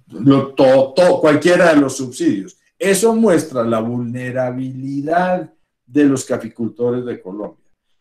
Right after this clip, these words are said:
Entonces uno sentarse a decir que la industria tiene que pagar solamente para que usted pueda sobrevivir. Eh, eh, un poco la pre-,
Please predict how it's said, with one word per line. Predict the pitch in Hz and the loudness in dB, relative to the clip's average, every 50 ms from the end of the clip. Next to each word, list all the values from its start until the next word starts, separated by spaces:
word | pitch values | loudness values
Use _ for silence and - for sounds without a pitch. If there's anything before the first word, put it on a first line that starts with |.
| _ _ | _ _
Entonces | - 175 214 226 214 226 208 196 | -2 0 2 2 4 2 2 4
uno | 220 214 208 208 202 196 - - - - _ _ _ | 2 4 4 4 4 4 2 0 -6 -16 _ _ _
sentarse | - - 151 147 135 - 151 156 160 156 175 | -8 -2 0 0 0 2 4 4 4 4 2
a | 185 165 | 2 2
decir | 143 127 117 - - 131 120 110 - - _ _ _ _ _ _ _ _ | 2 2 2 -2 -4 -4 -6 -6 -8 -10 _ _ _ _ _ _ _ _
que | - 123 117 | -6 -6 -4
la | 117 120 123 | -2 -2 -2
industria | 131 131 160 170 160 165 185 180 175 | -2 -2 -2 -2 -2 -2 -2 -4 -2
tiene | 175 170 160 165 160 | -2 -2 -2 -4 -4
que | 160 165 | -6 -6
pagar | 156 - 160 160 156 156 156 147 | -2 0 0 0 2 2 0 0
solamente | - 160 151 151 151 151 151 151 147 143 156 147 | 0 -2 -2 0 0 -2 -2 -4 -8 -6 -8 -8
para | 131 127 107 - | -6 -6 -8 -8
que | - 104 | -10 -16
usted | - - 131 123 120 | -14 -10 -10 -8 -4
pueda | 160 156 147 143 147 | 0 0 2 2 0
sobrevivir. | 135 127 107 101 101 104 101 98 95 95 95 98 95 90 - _ _ _ _ _ _ _ _ _ _ - | -2 -4 -6 -8 -8 -8 -8 -6 -6 -6 -6 -6 -8 -10 -12 _ _ _ _ _ _ _ _ _ _ -20
Eh, | 95 90 90 87 - _ _ | -20 -18 -18 -18 -20 _ _
eh, | 95 90 90 87 _ | -20 -20 -20 -20 _
un | 104 95 | -20 -20
poco | _ - 117 117 117 165 160 | _ -10 -10 -8 -4 -4 -2
la | 147 123 107 - | -2 -2 -4 -6
pre-, | - 95 92 | -12 -14 -14